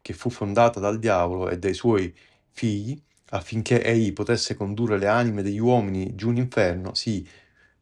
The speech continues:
quel grande abisso che è stato scavato per la distruzione degli uomini sarà riempito con quelli che lo scavarono fino alla loro completa distruzione, dice l'agnello di Dio.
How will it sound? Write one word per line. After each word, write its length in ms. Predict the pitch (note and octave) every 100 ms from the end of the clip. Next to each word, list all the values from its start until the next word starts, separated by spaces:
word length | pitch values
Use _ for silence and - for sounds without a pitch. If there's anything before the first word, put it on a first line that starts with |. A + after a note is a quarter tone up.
| -
quel 260 | A#2+ G#2+
grande 420 | F#2+ C#3 D3+ C3
abisso 500 | A2 G#2 C#3 - A2+
che 140 | G2 G#2
è 40 |
stato 320 | G2 C3+ B2
scavato 680 | G#2+ - A2 A#2 B2 G#2 F#2+
per 160 | E2+ G#2+
la 80 | G2
distruzione 500 | F#2 - G#2+ - A2
degli 200 | G#2 A#2+
uomini 420 | G2+ F2 F2+ F#2+
sarà 320 | - A2 G#2+
riempito 600 | G#2+ A2+ A2+ A#2 A2 F#2 - - _
con 200 | - A2+
quelli 540 | G2 C3 B2+ C3 C3 A#2+
che 160 | - G#2
lo 180 | G2+
scavarono 680 | G2+ - A#2+ G#2 F2+ F2+ F#2 F2
fino 420 | A#2+ B2 A#2+ -
alla 240 | A2 G#2
loro 280 | G#2+ F#2+ F#2+
completa 400 | G#2+ G#2+ G#2+ F2+
distruzione, 680 | F2+ G2 - A#2+ - E2+ D#2+ -
dice 380 | F2 G#2+ F#2 -
l'agnello 380 | G2 G2+ F2+ F#2
di 140 | F2
Dio. 360 | E2+ E2 E2